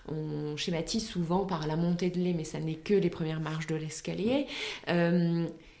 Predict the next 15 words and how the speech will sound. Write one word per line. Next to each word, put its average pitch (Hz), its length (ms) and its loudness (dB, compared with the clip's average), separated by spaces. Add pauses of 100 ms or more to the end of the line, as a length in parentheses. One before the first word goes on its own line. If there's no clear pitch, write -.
(100)
soit - 340 0
un 196 100 2
petit 190 140 -2
peu 180 120 2
plus 180 160 -4
compliquée, 185 600 0 (360)
soit 202 380 4
un 185 120 2
petit 185 160 -4
peu 185 120 0
plus 185 220 -4
tardive, 185 720 2 (180)
soit - 340 0
moins 202 460 6
généreuse. 196 720 2